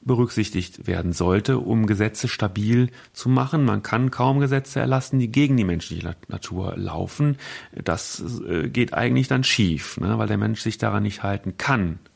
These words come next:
letztlich. Und, ähm, ja gut, im katholischen Raum ist es bekannt geworden, vor allem natürlich durch die Arbeit Thomas von Aquins, der eben da ganz wichtige Grundlagen gelegt hat. Aber auch im, im Neuthumismus, im Neothumismus Anfang des zwanzigsten Jahrhunderts wurde das aufgegriffen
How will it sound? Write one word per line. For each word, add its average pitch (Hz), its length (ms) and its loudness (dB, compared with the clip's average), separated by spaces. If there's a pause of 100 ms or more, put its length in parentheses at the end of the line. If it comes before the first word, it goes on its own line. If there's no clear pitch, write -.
(200)
letztlich. - 640 -10
Und, 98 320 -2
ähm, 98 300 4 (520)
ja 107 280 4
gut, 107 120 -2
im 98 100 -4
katholischen 131 440 0
Raum 110 200 2
ist 104 120 -6
es - 260 -4
bekannt 110 400 -2
geworden, 107 460 2
vor 98 160 -2
allem 101 80 2
natürlich 101 320 -2
durch - 100 -6
die - 160 -8
Arbeit 104 360 0
Thomas 104 300 -4
von 104 140 -2
Aquins, 139 560 2
der 110 300 2
eben 107 160 -2
da 104 100 -2
ganz 104 280 -2
wichtige 107 280 0
Grundlagen 120 580 2
gelegt 107 360 0
hat. 107 180 -4 (480)
Aber 113 160 2
auch 123 100 0
im, 113 140 2
im 98 220 2
Neuthumismus, 113 800 2
im 104 80 0
Neothumismus 110 720 0
Anfang 107 280 -2
des 101 120 -4
zwanzigsten 104 440 -2
Jahrhunderts 107 420 2
wurde 104 140 2
das 98 180 0
aufgegriffen 104 760 0